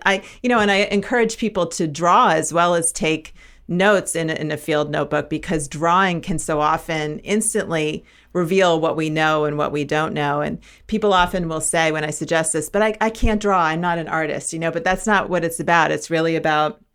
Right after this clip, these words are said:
representing in visual terms what you know and what you don't know. And drawing can be such a useful,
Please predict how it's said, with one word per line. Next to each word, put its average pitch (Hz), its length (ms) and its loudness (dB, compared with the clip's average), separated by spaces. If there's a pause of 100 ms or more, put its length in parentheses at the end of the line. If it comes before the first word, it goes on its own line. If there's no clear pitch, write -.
representing 175 640 0
in 156 120 -4
visual 160 420 0
terms 160 440 -4
what 160 220 -2
you 160 100 -4
know 156 280 0
and 151 120 -6
what 151 160 -4
you 147 100 -6
don't 151 260 -4
know. 151 200 -4
And 160 240 -10
drawing 165 420 -2
can 156 180 -8
be 151 140 -8
such - 280 -8
a 151 40 -10
useful, 156 760 -4